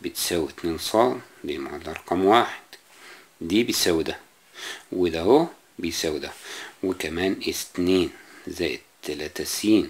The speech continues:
بتساوي تلاتة صاد زائد س، ده رقم اتنين، وكمان إيه بقى؟ ده أهو بيساوي ده، تمانية بتساوي عين زائد تلاتة، يعني عين من تلاتة بقى، هناخد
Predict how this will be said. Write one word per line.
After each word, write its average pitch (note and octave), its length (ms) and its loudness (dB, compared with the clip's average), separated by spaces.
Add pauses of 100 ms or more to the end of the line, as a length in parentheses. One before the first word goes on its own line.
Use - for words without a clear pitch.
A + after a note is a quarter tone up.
(580)
بتساوي - 560 -2
تلاتة D2 420 -14
صاد F#2+ 480 2 (400)
زائد D2 360 -6
س، - 220 -6 (300)
ده D#2 160 -10
رقم E2+ 380 -4
اتنين، F2 440 2 (720)
وكمان F2+ 500 0
إيه D#2+ 120 -4
بقى؟ D#2 280 -4 (160)
ده E2 140 -2
أهو C3 260 4
بيساوي - 320 -2
ده، - 120 -10 (600)
تمانية A2 600 4 (420)
بتساوي D#2+ 540 0
عين E2 420 2 (260)
زائد - 300 -8 (120)
تلاتة، D#2 460 -6 (800)
يعني E2 320 0
عين G#2 540 8 (1400)
من E2+ 220 -2
تلاتة F2+ 380 2
بقى، D#2+ 180 -2
هناخد E2+ 340 0